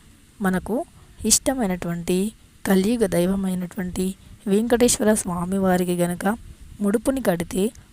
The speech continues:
మన అప్పులన్నీ తీరిపోతాయని మనం నమ్ముతూ ఉంటాము. అంతేకాకుండా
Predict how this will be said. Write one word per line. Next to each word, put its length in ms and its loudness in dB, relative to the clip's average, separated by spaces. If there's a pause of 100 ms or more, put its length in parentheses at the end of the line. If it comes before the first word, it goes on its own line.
(100)
మన 140 -2 (100)
అప్పులన్నీ 580 0
తీరిపోతాయని 960 -2 (440)
మనం 280 0
నమ్ముతూ 420 0
ఉంటాము. 560 0 (380)
అంతేకాకుండా 760 0